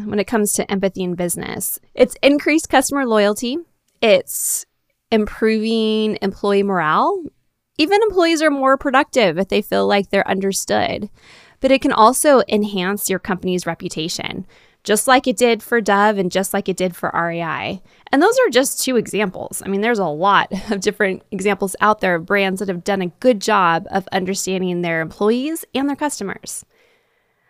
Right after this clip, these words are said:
But going to that concept of putting yourself in the other person's shoes, it's so cliche, <laughs> it really is, but it does work. And I remember when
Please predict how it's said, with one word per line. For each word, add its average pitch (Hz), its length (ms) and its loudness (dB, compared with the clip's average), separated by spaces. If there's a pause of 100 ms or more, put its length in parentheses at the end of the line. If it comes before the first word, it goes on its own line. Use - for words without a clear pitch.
(180)
But 311 120 -4
going 415 200 4
to 453 100 2
that 240 180 4
concept 240 440 0
of 190 80 -2
putting 226 200 0
yourself 190 380 -2
in 185 60 -6
the 180 60 -4
other 170 120 -4
person's 165 420 -8
shoes, - 520 -8 (640)
it's 320 240 2
so 339 360 4
cliche, - 500 -4
<laughs> - 20 -16
it 233 580 -2
really 254 400 4
is, 185 460 2 (100)
but 262 500 6 (440)
it 254 140 4
does 269 340 4
work. 185 600 -2 (440)
And 269 80 4
I 277 80 6
remember 247 500 4
when 202 500 0